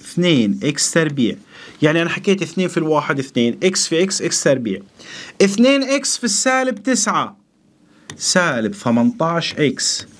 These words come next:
السالب تسعة في الاثنين سالب ثمنتاش. طب في إكس هون، فيش إكس؟ بلاش. سالب ثلاث في الإكس، سالب ثلاثة إكس.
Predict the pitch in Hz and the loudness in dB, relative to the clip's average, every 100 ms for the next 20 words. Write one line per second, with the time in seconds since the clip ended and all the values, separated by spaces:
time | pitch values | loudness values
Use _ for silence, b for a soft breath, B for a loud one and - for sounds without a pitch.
0 | B B B B B B B - 127 - | B B B B B B B -6 0 2
1 | 208 220 208 208 180 170 185 185 226 202 | 2 0 -2 -4 -4 -4 -4 -2 -2 0
2 | 214 202 196 185 185 151 131 175 175 240 | 0 0 -2 -2 0 0 0 -2 0 2
3 | 220 208 - 208 202 208 220 240 - - | 2 0 -2 -2 -2 0 0 0 0 -6
4 | - 180 175 110 - - B B B B | -4 -2 0 -2 -8 -20 B B B B
5 | B B B - - 247 277 277 - 254 | B B B 0 2 2 0 -2 2 2
6 | 269 262 - 262 240 240 - - - - | 2 0 2 2 4 2 2 -2 -4 -8
7 | - _ _ _ - - 170 151 117 101 | -20 _ _ _ -10 -2 0 0 -2 -6
8 | - 113 135 156 170 165 135 127 - - | -6 -4 -2 -4 -4 -4 -4 -6 -6 -8
9 | - | -10